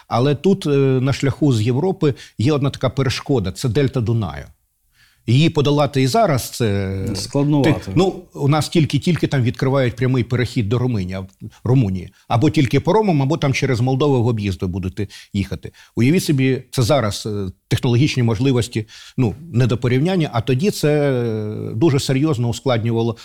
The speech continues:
Speaker 1: рух людей. Хоча і тоді вони про-, про-, прори-, прори-, проривалися з часом і через це, і там, е, навіть почалося заселення, от там Одещина, те, що Бесарабія називають, там з'являється десь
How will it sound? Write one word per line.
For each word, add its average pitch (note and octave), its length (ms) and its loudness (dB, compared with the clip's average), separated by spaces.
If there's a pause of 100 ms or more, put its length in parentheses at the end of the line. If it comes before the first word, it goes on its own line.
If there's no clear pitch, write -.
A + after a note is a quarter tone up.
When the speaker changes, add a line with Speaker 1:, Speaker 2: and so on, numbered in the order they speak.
(100)
Speaker 1:
рух C#3 160 0
людей. A#2+ 260 0 (140)
Хоча A3+ 240 2
і A3+ 80 4
тоді E3+ 280 2
вони B2+ 240 0
про-, C3 200 -2
про-, E3 220 0
прори-, E3 300 4
прори-, E3+ 420 2 (240)
проривалися D3 800 4
з - 40 -2
часом D3 460 2
і C3 60 0
через A#2+ 380 0
це, F3+ 160 2
і D3+ 40 2
там, C3 200 0 (320)
е, G#2 220 -2
навіть A#2 260 0
почалося B2 460 0
заселення, A#2 540 -2
от F#2+ 100 -6 (240)
там G2 240 -2
Одещина, G#2 520 -2
те, - 100 -8
що - 120 -6
Бесарабія D3+ 520 -2
називають, A2 480 -2 (340)
там C3+ 200 2
з'являється A#2 720 0
десь G2+ 320 -2